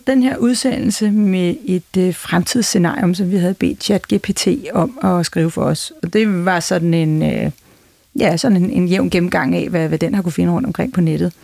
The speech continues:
Øhm, nu vil jeg gerne lave sådan en, en lidt kort runde, sådan en ja-nej-runde med jer, hvor jeg nævner nogle af de elementer, som chat G P T, øh, sagde. Vi har været lidt rundt om nogle af dem, men nu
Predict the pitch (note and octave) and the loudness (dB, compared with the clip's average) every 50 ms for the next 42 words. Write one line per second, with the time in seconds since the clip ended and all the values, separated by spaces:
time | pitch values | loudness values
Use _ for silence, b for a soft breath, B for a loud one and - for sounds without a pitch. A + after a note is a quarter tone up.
0 | B B B B B B B B B B B _ - G#3 G3 F#3+ F#3+ F#3 F#3 F3+ | B B B B B B B B B B B _ 0 2 4 4 4 4 4 4
1 | F3+ F3 F3 E3+ E3+ E3 - - - - A3 A#3 B3 A#3 D4 C#4 - A#3 G#3+ G#3+ | 2 2 4 4 2 2 0 -2 0 2 4 4 4 4 2 0 2 2 2 4
2 | A#3+ B3+ B3+ A#3 A3+ A#3 A#3+ C4 C4+ A#3 - B3 A#3 A3 G#3 G3+ G3+ G3 F3+ F3 | 4 4 4 2 2 2 2 2 2 2 2 2 4 4 4 2 2 2 0 0
3 | F3 - - A3+ B3+ D4+ - - F3+ E3+ D#3+ F3+ E3 - - - A#3 G3 G3 F#3 | -2 0 2 2 2 2 2 2 2 2 4 2 0 -2 -2 0 2 4 4 4
4 | G3+ F#3+ F#3+ F#3+ G3 - B3+ A3 A3 G3+ F3+ G3+ F#3 F3+ F3 E3+ E3+ G3 - - | 4 2 2 2 0 0 0 0 2 2 2 2 0 2 2 2 0 0 -2 -6
5 | - _ - - F#3+ G3 F#3 E3+ - - F#3 F#3 F3+ E3+ E3+ F#3 G3+ G#3 G#3+ G3+ | -20 _ -4 -2 0 2 2 0 0 0 0 0 2 2 2 2 2 2 2 0
6 | - - G3 G#3 A3 F#3+ G#3+ G3 F3+ F3 F3+ F#3+ A3+ - A#3 G3+ A3+ G3 - F#3 | 0 2 2 2 2 2 2 2 2 2 0 0 0 -2 0 0 0 0 0 0
7 | E3 - - F3+ - - F#3 - F3+ - C4+ - - F#3+ F#3+ F#3 F3+ F3 E3+ E3+ | -2 0 -4 -4 -4 -4 -2 -2 -2 -2 -2 -2 -2 0 0 2 2 2 2 0
8 | E3 D#3+ - F3 E3+ F3 F#3+ G3 G#3 A3 - A#3+ G#3 F#3 F#3 G3 F#3+ G3 F#3+ - | 0 0 0 0 0 2 2 2 0 0 0 0 0 0 0 -2 -2 -2 -2 -2
9 | - F3 F#3 G#3+ C4 C#4 A3+ G3+ G3+ G#3+ G#3 G#3 G#3 G#3 | 0 0 2 2 2 2 0 0 0 -2 -2 -2 -2 -4